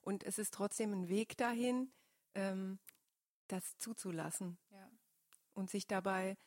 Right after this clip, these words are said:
Speaker 1: und zu sagen, „Ich fühle mich da jetzt nicht schlecht, sondern das ist ein Geschenk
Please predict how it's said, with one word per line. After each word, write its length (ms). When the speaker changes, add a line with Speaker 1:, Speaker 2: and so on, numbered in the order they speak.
Speaker 1:
und 140
zu 100
sagen, 260
„Ich 100
fühle 160
mich 140
da 120
jetzt 220
nicht 200
schlecht, 460
sondern 400
das 180
ist 200
ein 120
Geschenk 640